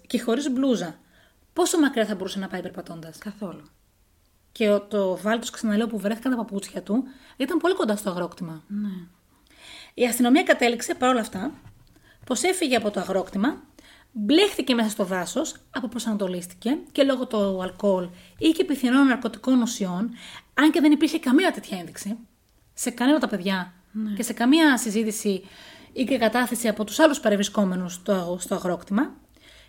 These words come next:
Speaker 1: και έπεσε μέσα σε κάποια, σε κάποιο τάφρο και πνίγηκε.
Speaker 2: Ναι.
Speaker 1: Άρα δεν υπάρχει κανένα ίχνος δολοφονίας.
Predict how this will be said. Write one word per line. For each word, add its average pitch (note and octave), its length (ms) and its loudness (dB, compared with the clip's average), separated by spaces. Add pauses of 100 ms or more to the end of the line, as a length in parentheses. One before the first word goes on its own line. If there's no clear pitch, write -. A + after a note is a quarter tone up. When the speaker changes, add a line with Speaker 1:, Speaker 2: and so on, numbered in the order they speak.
Speaker 1:
και E4+ 180 0
έπεσε - 260 2
μέσα E4+ 140 4
σε D4 100 -2
κάποια, D4 380 -2 (100)
σε - 140 -8
κάποιο C4+ 300 -4
τάφρο G#3 480 -2
και - 100 -10
πνίγηκε. F3+ 500 0 (500)
Speaker 2:
Ναι. A#3 200 -6 (640)
Speaker 1:
Άρα D4 240 2
δεν D4+ 100 2
υπάρχει C#4+ 260 0
κανένα B3 280 2
ίχνος A#3 220 0
δολοφονίας. F#3 640 -4